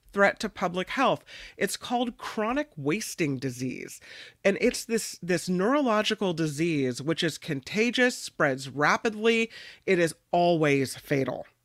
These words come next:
And it's called by misfolded proteins called prions.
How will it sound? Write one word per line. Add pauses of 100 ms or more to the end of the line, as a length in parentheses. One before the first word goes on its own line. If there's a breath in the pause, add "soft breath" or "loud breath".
(640 soft breath)
And
it's
called
by
misfolded
proteins
called
prions.